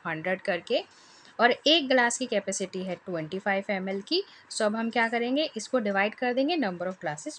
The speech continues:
पता चल जाएगा। फ़ाइव से डिवाइड किया नाइन हंड्रेड,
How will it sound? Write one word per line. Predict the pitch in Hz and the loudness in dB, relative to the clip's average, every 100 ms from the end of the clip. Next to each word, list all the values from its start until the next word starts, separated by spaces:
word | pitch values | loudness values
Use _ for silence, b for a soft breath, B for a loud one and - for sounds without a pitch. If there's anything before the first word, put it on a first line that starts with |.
| 208 | -6
पता | 175 | -4
चल | 151 160 151 | -6 -8 -6
जाएगा। | 143 143 135 - b b b - | -6 -8 -12 -18 b b b -2
फ़ाइव | 208 190 | 0 0
से | - 226 | -2 -4
डिवाइड | 226 214 208 | -2 -4 -6
किया | - 247 427 - - - _ _ _ _ _ - - _ _ - _ - - _ - - - _ - | -2 -2 -2 -12 -20 -20 _ _ _ _ _ -20 -20 _ _ -20 _ -20 -20 _ -20 -20 -20 _ -4
नाइन | 196 170 170 | -2 -2 -2
हंड्रेड, | 175 156 254 | -6 -2 -2